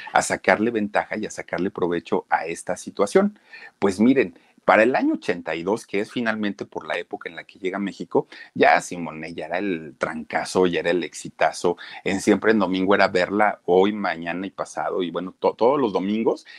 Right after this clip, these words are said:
estaba presente allí en, en Siempre en Domingo, porque su trabajo y la misma gente, pues, la pedían. Y decían, "Oigan, señor Velasco, tráiganmela otra vez, por favor", y todo el rollo.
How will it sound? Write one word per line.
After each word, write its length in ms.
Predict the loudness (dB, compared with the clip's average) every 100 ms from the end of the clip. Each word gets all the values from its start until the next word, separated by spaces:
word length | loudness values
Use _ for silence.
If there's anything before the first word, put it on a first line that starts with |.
| -8
estaba 520 | -6 -4 2 4 4
presente 600 | -2 -6 -6 -6 -4 -2
allí 340 | -2 -4 -4 -4
en, 280 | -4 -8 -10
en 400 | -10 -8 -8 -8
Siempre 300 | 2 2 4
en 80 | 4
Domingo, 420 | 4 2 4 2 0 -14 -18 4
porque 380 | 6 6 2
su 160 | -8 -6
trabajo 480 | 0 0 0 -2 -4
y 80 | -4
la 120 | -6
misma 380 | -8 -8 -4 -6
gente, 440 | -4 -6 -4 -6 -6 -12 -14
pues, 160 | -6 -4
la 100 | -4
pedían. 520 | -2 -4 -4 -8 -10 _ _
Y 100 | -6
decían, 340 | -4 -2 0
"Oigan, 360 | 2 0 -2 -6
señor 260 | -2 0 4
Velasco, 400 | 4 4 2 2
tráiganmela 640 | 4 4 2 0 2 2
otra 320 | 2 0 0
vez, 240 | 2 2 0
por 200 | -4 -2
favor", 360 | -2 0 0
y 60 | -2
todo 240 | -4 -4
el 80 | -6
rollo. 240 | -12 -20